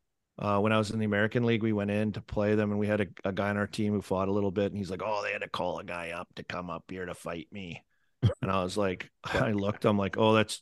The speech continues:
G-, uh, D J King." I'm like, "Oh, I played junior against him." I'm like, "Fuck, buddy, he's huge and he's tough. He can throw him." He's like, "Oh, yeah, they call him up." And I'm like, "Okay."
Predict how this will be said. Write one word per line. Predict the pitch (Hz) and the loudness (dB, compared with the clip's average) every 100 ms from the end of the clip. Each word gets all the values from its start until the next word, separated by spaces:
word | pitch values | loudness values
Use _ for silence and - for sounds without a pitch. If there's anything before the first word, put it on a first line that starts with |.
| - | 0
G-, | 113 110 - - | 2 2 0 -4
uh, | 113 107 | -2 -2
D | 98 113 | 0 0
J | 107 110 | 2 2
King." | - 120 135 | 4 6 6
I'm | 107 | 4
like, | 101 101 | 0 4
"Oh, | 117 | 4
I | |
played | 107 117 110 | 6 4 4
junior | 110 | 2
against | 113 107 104 | 4 2 0
him." | 104 | -4
I'm | |
like, | 95 92 - | -4 -8 -4
"Fuck, | 101 - | -4 0
buddy, | 101 - 110 | -2 0 0
he's | 110 101 | 0 0
huge | - 110 120 | 2 4 4
and | 107 | 2
he's | 101 104 | -2 -6
tough. | - 104 92 | -2 -2 0
He | - | -2
can | 104 107 | -2 -4
throw | - 107 90 | -2 -2 -2
him." | - _ _ - 160 180 | -8 _ _ 0 2 4
He's | 139 | 4
like, | 123 | 4
"Oh, | 123 123 117 | 6 4 4
yeah, | 107 107 107 | 2 2 4
they | 107 | 2
call | 98 110 98 87 | 0 0 0 0
him | |
up." | 90 101 - - _ _ _ _ | -2 -4 -6 -18 _ _ _ _
And | 117 | 0
I'm | 113 | 2
like, | 110 110 | 4 6
"Okay." | 123 151 143 139 | 6 10 10 8